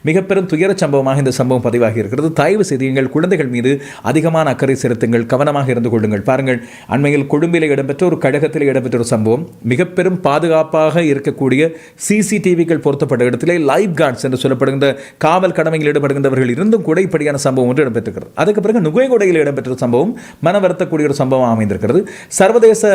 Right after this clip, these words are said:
பாடசாலை ஒன்றிலே கல்வி கற்கின்ற ஒரு மாணவன் அண்மையில் இடம்பெற்ற ஒரு நிகழ்வு ஒன்றின் போது நீச்சல் கூடத்திலே, ஒரு விருந்தகம்,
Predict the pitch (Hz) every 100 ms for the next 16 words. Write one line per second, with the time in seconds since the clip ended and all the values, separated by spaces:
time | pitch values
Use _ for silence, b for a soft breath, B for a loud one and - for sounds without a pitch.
0 | 175 160 151 160 160 151 151 147 147 147
1 | 135 143 143 170 214 180 123 117 120 220
2 | 220 - 139 147 151 139 147 156 160 131
3 | 123 185 190 151 123 113 156 190 185 185
4 | 160 147 127 117 110 117 139 180 127 101